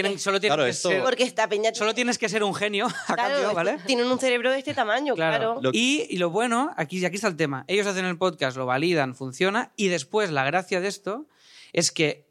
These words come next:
Speaker 1: montan La Ruina Show, que es grabar el podcast en directo en auditorios o en teatros, y la gente paga
Speaker 2: Entrada.
Speaker 1: por, por, claro, pa-, entrada para ir a verlos, con lo cual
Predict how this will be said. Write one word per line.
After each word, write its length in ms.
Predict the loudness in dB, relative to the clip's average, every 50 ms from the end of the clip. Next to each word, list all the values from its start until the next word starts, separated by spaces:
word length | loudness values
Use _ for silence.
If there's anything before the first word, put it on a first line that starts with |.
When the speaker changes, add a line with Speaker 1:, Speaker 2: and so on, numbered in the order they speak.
| _ _ _ _ _
Speaker 1:
montan 520 | -2 0 0 0 0 0 -2 -2 -2 -2
La 80 | -2 -2
Ruina 260 | 0 0 -2 0 -2 -4
Show, 380 | -2 0 0 0 0 -2 -2 _
que 80 | 0
es 80 | 0 2
grabar 240 | 2 2 2 2 0
el 80 | 0
podcast 300 | 0 -2 -2 -2 -4 -2
en 80 | -2 0
directo 300 | 2 0 0 0 0 -2
en 60 | -2
auditorios 600 | -2 -4 -4 -2 0 0 0 0 0 -2 -2 -2
o 80 | -2 -4
en 100 | -6 -4
teatros, 480 | -2 -2 -2 0 -2 -6 -6 -6 -8 _ _
y 80 | 0 0
la 100 | 0 2
gente 260 | 0 -2 0 0 -2
paga 560 | -2 0 0 0 2 2 0 0 0 -4 -8 _ _ _ _ _ _ _
Speaker 2:
Entrada. 520 | -8 -2 0 2 2 2 0 -2 -8 -8 -12 -20 -20 _ -20 -4
Speaker 1:
por, 0 |
por, 320 | _ 0 0 0 0 -2 -2
claro, 360 | 0 2 2 2 0 -4 -2
pa-, 120 | 0 0 0
entrada 460 | 0 -4 -2 0 2 2 2 2 2
para 160 | 2 2 2 2
ir 100 | 0 0
a 60 | 0
verlos, 360 | 0 -2 -4 -4 -6 -6 -2
con 100 | -2 0
lo 100 | 0 0
cual 260 | 2 2 0 0 0